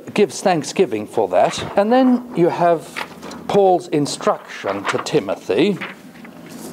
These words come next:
He's to imitate Paul's boldness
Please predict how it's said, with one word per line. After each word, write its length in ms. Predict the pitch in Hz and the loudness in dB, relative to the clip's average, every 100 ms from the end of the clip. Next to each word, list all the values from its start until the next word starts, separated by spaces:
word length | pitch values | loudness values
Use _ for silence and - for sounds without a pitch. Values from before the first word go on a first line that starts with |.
| - - - - - - - | -12 -14 -14 -14 -12 -12 -2
He's 240 | 170 156 - - | 2 2 -2 -6
to 140 | - - | -4 2
imitate 600 | 208 247 233 - 113 95 - - - | 4 4 4 0 -2 -2 -6 -20 -8
Paul's 420 | - 139 131 151 | 2 4 4 2
boldness 720 | 104 175 151 117 95 117 151 | 0 2 2 2 0 -2 -2